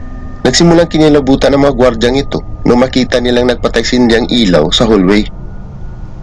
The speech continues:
Sa bandang dulo ay makikita ang isang pintuan na tila ba ay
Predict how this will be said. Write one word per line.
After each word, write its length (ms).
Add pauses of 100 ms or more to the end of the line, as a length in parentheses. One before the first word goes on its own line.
(380)
Sa 140
bandang 320
dulo 340 (160)
ay 140
makikita 560
ang 160
isang 160
pintuan 500
na 80
tila 320
ba 240
ay 140